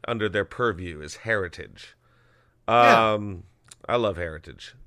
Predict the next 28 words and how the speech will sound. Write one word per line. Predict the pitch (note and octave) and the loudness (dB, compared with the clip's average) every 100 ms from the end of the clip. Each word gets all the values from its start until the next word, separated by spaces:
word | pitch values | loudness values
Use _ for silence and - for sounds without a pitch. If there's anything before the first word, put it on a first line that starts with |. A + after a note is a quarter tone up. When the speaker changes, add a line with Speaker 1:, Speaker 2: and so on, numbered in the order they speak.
| _ | _
Speaker 1:
Uh, | - A#2+ A#2+ A#2+ | 2 4 6 4
Baron | A2 G#2 D3+ E3+ G3 E3+ | 0 0 4 4 2 -2
Samedi | - D#3 C#3+ C#3 D#3 F3 D#3+ | 0 0 2 0 -4 -6 -8
is | B2 A2 | -8 -6
usually | B2 B2 A#2 | -6 -6 -4
depicted, | A2 B2 B2 B2+ C3 D3 - - | -6 -4 -4 -2 -4 -4 -10 -4
as | G#2+ G2+ | -2 -2
in | F#2 F#2+ | -6 -8
the | F2+ | -10
story, | - G2 A#2 | -4 -2 -2
with | A#2+ | -4
a | A2+ | -8
top | A2 C3+ C#3 C#3 | -4 0 0 2
hat, | D3 D#3+ - _ _ _ _ _ - | 2 0 -4 _ _ _ _ _ 0
black | A#2+ A#2+ - | 4 4 2
tailcoat, | B2+ A#2+ A#2+ C#3 C#3+ E3+ _ _ _ _ _ _ | 2 2 2 0 -2 -2 _ _ _ _ _ _
dark | C3 C3 B2+ | 4 4 2
glasses, | B2+ B2+ C3+ D#3+ C3+ | 2 4 2 -2 -6
and | B2+ | -2
those | A#2 A2 | -2 0
cotton | C#3 C#3 - | 2 2 2
plugs, | G2+ G#2+ F#2 D#2+ - - - | -6 -4 -4 -6 -14 -20 -14
because | A#2 - G#2+ F#2 | -12 -4 -4 -2
that's | G#2+ A2 - | 0 0 2
how | A2+ | 0
they | G#2 | 0
dress | F#2 G#2 G#2+ - | -2 0 0 -2
corpses, | - G#2+ - - F#2 E2+ - | -2 -2 -2 -10 -12 -12 -16